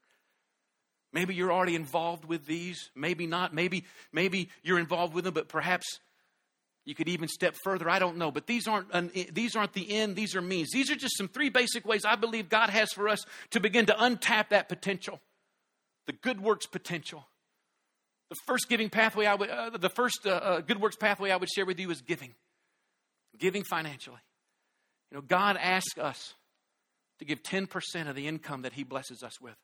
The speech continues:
Ten percent of the finances he blesses us with, he asks us to give into his work of the church. Why? Does God need our money? No. No, God's not sitting up there going, "You know what? If I don't get a hundred grand in here this week, I'm not gonna meet budget."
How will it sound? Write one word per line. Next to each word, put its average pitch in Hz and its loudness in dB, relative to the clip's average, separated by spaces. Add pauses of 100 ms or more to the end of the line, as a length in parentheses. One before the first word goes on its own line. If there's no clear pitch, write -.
(540)
Ten 247 0
percent 202 -2
of 165 -4
the 147 -10
finances 165 -4
he 165 -10
blesses 143 -8
us 127 -14
with, 135 -14
he 143 -6
asks 151 -4
us 156 -10
to 139 -10
give 156 -4 (360)
into 170 -2
his 147 -8
work 151 -6
of 139 -12
the 123 -16
church. - -14
Why? 233 -8 (680)
Does 139 -12
God 220 -2
need 226 -4
our 220 2
money? 240 -4
No. 269 -2 (960)
No, 254 -2
God's 311 2
not 294 0
sitting 254 -2
up 240 -6
there 220 0
going, 220 0
"You 175 -2
know 214 0
what? 226 -2
If - -2
I 208 0
don't 180 -6
get 185 0
a 147 0
hundred 170 -4
grand 190 0
in 131 -6
here 113 -8
this 110 -10
week, 123 -10
I'm 196 -6
not - -8
gonna 104 -10
meet 127 -12
budget." - -12